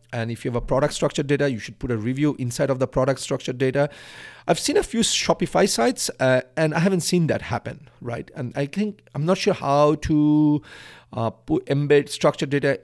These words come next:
to a Shopify site. And this is something I have to look into it. But I'm just saying, if you have a, a w-, e-commerce store, make sure you have the product structured data, and then you, in that product structured data, you can put reviews and all the other stuff. That will really be helpful.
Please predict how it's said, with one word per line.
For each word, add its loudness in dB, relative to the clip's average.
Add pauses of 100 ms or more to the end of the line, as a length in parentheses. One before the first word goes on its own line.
to 2
a 4
Shopify -2
site. -4 (220)
And -6
this -6
is -8
something 0
I 2
have 0
to -2
look 0
into -2
it. -2 (840)
But 0
I'm 0
just 2
saying, 0
if -14
you -4
have -2
a, -6
a -10
w-, -8
e-commerce -2 (120)
store, 0 (500)
make 0
sure 2
you 0
have 0
the -2
product 2 (180)
structured -4
data, 0 (380)
and -4
then 0
you, -6
in -4
that 0
product 2
structured -8
data, 0
you -4
can -8
put -8
reviews 0
and -8
all -4
the -4
other -4
stuff. -10
That -6
will -8
really -2
be -10
helpful. -16